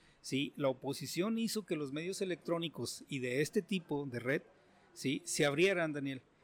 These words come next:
Y esto tuvo una influencia muy fuerte en los cambios que se están viendo sociales ahorita, ¿sí? Que no son los mejores, que no son de calidad, ¿sí? Los cambios,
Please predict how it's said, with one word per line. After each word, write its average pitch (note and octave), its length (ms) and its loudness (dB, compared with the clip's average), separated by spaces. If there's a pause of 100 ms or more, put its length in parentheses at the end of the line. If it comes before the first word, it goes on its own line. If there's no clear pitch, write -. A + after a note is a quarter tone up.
(120)
Y D3 160 2
esto D3 180 0
tuvo E3+ 260 -2
una E3+ 140 -4
influencia D#3+ 400 0
muy D#3 160 -2
fuerte D3+ 460 0
en C3+ 80 0
los B2 160 -4
cambios C3+ 360 0
que C#3+ 120 -2
se A#2 80 -4
están C#3 240 -6
viendo C#3 200 -4
sociales C3 580 -2
ahorita, C#3+ 420 -2 (280)
¿sí? C#3 200 2
Que C#3+ 160 4
no D#3 120 8
son A3 200 4
los A#3 100 6
mejores, C#3+ 480 2
que - 120 -4
no D3 100 2
son G#3+ 160 2
de A#3 100 2
calidad, F#3 460 4 (340)
¿sí? - 340 0 (120)
Los C3 240 -6
cambios, D#3 480 4